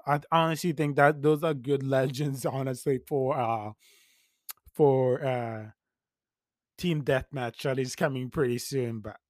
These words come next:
I'm not gonna pick which one, and then let's do that when Team Deathmatch actually comes out, and then I'll tell you the final, uh, proof of that. Um,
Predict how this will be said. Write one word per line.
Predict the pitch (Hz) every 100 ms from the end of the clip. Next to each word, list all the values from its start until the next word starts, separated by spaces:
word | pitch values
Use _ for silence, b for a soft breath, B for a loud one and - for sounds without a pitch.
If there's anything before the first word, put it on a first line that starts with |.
| _ _ -
I'm | 151
not | 170 180
gonna | 165 160 143
pick | - 160 151
which | 151 143
one, | 156 156 165 151 - _ -
and | 135 135
then | 131 131 b b b b b b
let's | 143 143 -
do | 165 147
that | 139 143 143
when | 143 139 139 139 - _ _ -
Team | 175 156
Deathmatch | 139 131 - 143 131 - -
actually | 127 123 - 139
comes | 123 143 131
out, | 135 131
and | 127
then | 131 127
I'll | 123
tell | - 139
you | 127 139
the | 131 120 113 _ _ _
final, | 151 139 135 131 127 135
uh, | 127 113 110
proof | - 139 107 110 - _ _
of | 123 113 92
that. | 98 90 - B B B B
Um, | 151 143 131 113 98